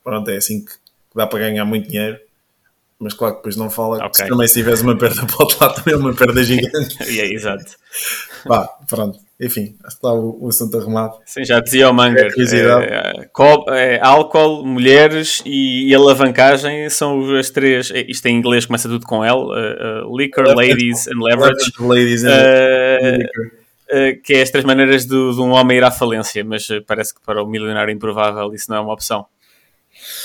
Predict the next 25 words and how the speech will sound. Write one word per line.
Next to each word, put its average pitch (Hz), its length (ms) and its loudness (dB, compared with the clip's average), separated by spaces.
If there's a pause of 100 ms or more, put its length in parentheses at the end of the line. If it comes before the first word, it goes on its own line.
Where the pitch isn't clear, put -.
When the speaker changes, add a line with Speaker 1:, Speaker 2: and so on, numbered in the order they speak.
(760)
Speaker 1:
Ok, 135 240 2 (800)
está 156 180 0
feito. 185 540 2 (460)
Ah, 180 260 8
Speaker 2:
Tá 131 100 0
Speaker 1:
e 196 540 6
Speaker 2:
lá. 170 60 0
Speaker 1:
então, 196 460 4 (220)
já 160 280 6
que 151 720 4
fizemos 143 400 2
a 139 120 4
poll 135 260 -2
na 131 140 0
semana 127 340 0
passada, 131 380 4
vamos 127 200 -2
lançar 127 220 0
um 123 60 2
desafio 123 360 -2
também 127 260 -2
aí 123 60 0
para 127 120 4
a 127 40 4
malta. 135 500 0